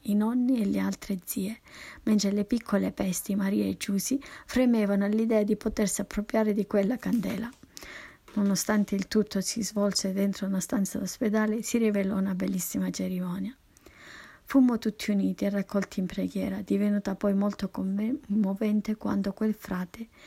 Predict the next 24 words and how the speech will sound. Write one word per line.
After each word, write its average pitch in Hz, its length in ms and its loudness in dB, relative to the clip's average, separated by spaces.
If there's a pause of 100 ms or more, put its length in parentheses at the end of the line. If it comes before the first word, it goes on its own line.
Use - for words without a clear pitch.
(160)
fece 220 280 0
una 208 180 0
bellissima 196 640 0
preghiera 190 460 -2
implorando 196 580 -2
il 190 80 -2
nostro 196 340 -2
Dio 196 380 -2 (480)
affinché 208 480 2
potesse 208 480 -2
ridare 196 460 -2
la 196 120 -2
salute 196 440 -4
alla 185 180 -2
bambina. 208 560 -8 (840)
In 208 100 4
quel 220 200 2
momento 220 460 2
iniziammo 190 460 -2
a 190 60 -4
piangere 190 520 -4
tutti. - 400 -14 (600)
A 226 100 0
scuoterci 269 800 -2